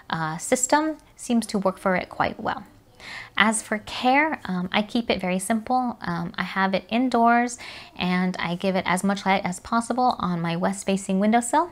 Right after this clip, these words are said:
The temperatures indoors range from, like, a low of fifty-five degrees Fahrenheit up to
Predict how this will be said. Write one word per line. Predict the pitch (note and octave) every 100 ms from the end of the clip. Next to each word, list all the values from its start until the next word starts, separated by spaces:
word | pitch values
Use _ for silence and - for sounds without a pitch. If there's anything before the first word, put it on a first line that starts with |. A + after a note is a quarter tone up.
| -
The |
temperatures | - D4 C#4+ C#4+ C4+
indoors | - G#3+ G#3+ A3 A3+ G#3+
range | F#3+ G#3 G#3+ G#3
from, | - F3 E3+ -
like, | F#3
a |
low | F#3 F#3+ F#3
of | - F3+
fifty-five | - G#3 G3 - G3 G3
degrees | F#3+ F3+ F3+ F3+
Fahrenheit | C4 C4+ C4 D4 D4 C#4 - - - C#4+
up | D4
to | - C#4